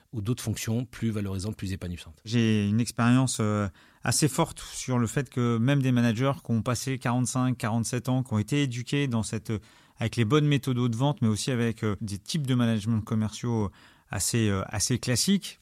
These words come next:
Speaker 2: moins dans l'échange, moins dans la transparence, plus dans les chiffres, moins dans le, dans, dans le comment, pourquoi.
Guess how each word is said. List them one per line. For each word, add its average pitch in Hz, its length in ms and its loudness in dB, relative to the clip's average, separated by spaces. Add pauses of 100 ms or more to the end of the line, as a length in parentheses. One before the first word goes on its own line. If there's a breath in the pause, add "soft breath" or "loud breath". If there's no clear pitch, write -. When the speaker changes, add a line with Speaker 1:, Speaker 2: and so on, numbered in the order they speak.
Speaker 2:
moins 117 380 4
dans 120 120 4
l'échange, 127 680 -2 (300 loud breath)
moins 123 260 4
dans 120 140 4
la 117 100 4
transparence, 123 960 0 (380 loud breath)
plus 127 320 0
dans 123 160 6
les 120 100 4
chiffres, 123 540 -2
moins 120 180 4
dans 120 100 4
le, 117 200 2
dans, 117 160 -2
dans 113 160 2
le 110 180 4
comment, 123 540 2
pourquoi. 135 540 -4